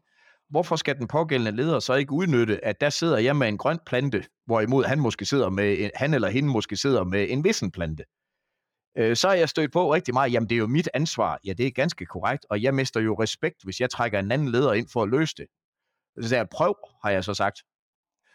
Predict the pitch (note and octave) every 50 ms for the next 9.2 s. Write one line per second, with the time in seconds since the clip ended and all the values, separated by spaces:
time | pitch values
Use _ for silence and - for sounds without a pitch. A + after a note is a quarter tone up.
0 | _ _ - B2 B2+ - B2+ C3 C3 B2+ B2+ A#2+ - D#3+ D#3 - F3 F3 D#3+ B2+
1 | B2+ C#3+ D#3+ - C3 B2 A2+ F#2+ - - F2 C3 D3+ C#3 G2+ A2+ B2 - - F#2+
2 | F2+ - - A2 G#2 G2+ _ - G#2 G2+ G2+ G2+ G2 F#2+ G2 - - A#2+ A#2+ -
3 | _ - - - - - C#3+ - _ _ - - G#2+ - - E3 C3+ A#2 - B2+
4 | A#2+ - A#2 A#2 C3 E3 F3+ - - F2 D#2+ - - _ _ _ _ _ _ _
5 | _ _ _ _ - A#2 A#2 A#2 A#2 - - D#3 E3 E3+ A#2+ A#2+ C#3 D3+ D#3+ D#3
6 | C3+ A#2 A#2 B2 B2 G#2+ G2 F#2+ F#2 - - A#2+ A#2+ A#2+ B2 C3 C#3+ F#3+ A#3 A3
7 | - G#2 G#2 G#2+ B2 C#3+ C#3 A#2+ B2 B2+ C3+ B2 G#2 G#2 - - D3+ E3 - -
8 | - G2+ A2 A2+ A2 F#2+ - G2+ G#2 - G#2+ G#2+ G#2 - - C#3+ D#3 - - A#2
9 | G#2 G2 C3+ D#3